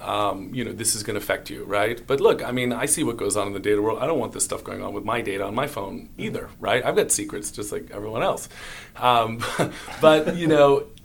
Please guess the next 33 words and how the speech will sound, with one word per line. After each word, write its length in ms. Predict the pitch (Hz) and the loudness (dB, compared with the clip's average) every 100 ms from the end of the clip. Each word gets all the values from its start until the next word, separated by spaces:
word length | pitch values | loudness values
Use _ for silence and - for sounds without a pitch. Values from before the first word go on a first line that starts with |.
| - - | -20 -14
if 300 | 139 175 175 | -2 -2 0
you 80 | 180 | -4
look 300 | 165 202 208 | 0 0 4
at 280 | 139 127 123 | 2 2 -2
the, 520 | 127 123 123 117 120 - | -8 -2 0 0 -4 -6
you, 200 | 135 131 | -8 -6
you 80 | - | -2
know, 120 | 123 | -2
the 100 | 107 | 0
larger 460 | 110 120 131 127 107 | 2 2 2 0 -2
market 560 | 104 120 165 175 107 98 | 0 2 2 2 -2 -2
of, 260 | 101 104 - | -4 -4 -6
you 100 | 107 | -4
know, 100 | 104 | -4
doing 340 | 104 123 135 | -2 -2 -2
things 300 | 135 104 98 | -2 -6 -6
right, 500 | 95 120 117 - - - - - - - | 0 4 4 0 -10 -16 -18 -20 -18 0
then, 520 | 131 139 135 131 - | 4 6 4 0 -4
you 120 | 139 131 | -2 0
know, 60 | |
this 220 | 120 139 | 0 -2
regulation, 560 | 147 170 160 180 190 110 | -2 -2 0 0 0 0
like 160 | 104 113 | 0 0
I 60 | |
said 180 | 113 117 | 0 0
before, 200 | 113 147 | 0 0
it's 140 | 110 - | -2 -4
absolutely 500 | 127 147 - 120 113 | -4 -2 -2 -2 -4
necessary. 600 | 110 - 107 78 76 - | -2 -2 -2 -4 -6 -2
And, 320 | 117 117 120 | 0 0 -2
you 80 | 127 | -2
know, 140 | 110 | -2
we're 440 | 113 123 175 175 | -2 0 2 0